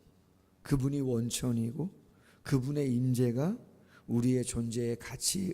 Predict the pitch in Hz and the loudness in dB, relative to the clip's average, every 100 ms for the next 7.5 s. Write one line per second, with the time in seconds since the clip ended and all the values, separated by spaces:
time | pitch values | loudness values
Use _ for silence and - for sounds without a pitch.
0 | - 127 123 120 123 135 - - 123 120 | 4 4 6 2 2 -2 -2 0 2 2
1 | 113 120 117 - - - - _ _ _ | 0 -2 -4 -8 -12 -14 -18 _ _ _
2 | _ _ _ _ _ - _ _ _ _ | _ _ _ _ _ -20 _ _ _ _
3 | _ _ _ _ _ _ _ _ _ _ | _ _ _ _ _ _ _ _ _ _
4 | 147 143 127 127 156 135 127 151 139 131 | 4 6 6 4 4 4 2 2 4 2
5 | 120 113 127 107 107 - - - - 131 | 2 0 -2 -2 -8 -16 -20 -20 -4 6
6 | 135 156 143 - - 120 143 135 143 123 | 8 8 4 -2 -2 2 2 4 4 4
7 | 113 113 117 147 | 4 0 0 -2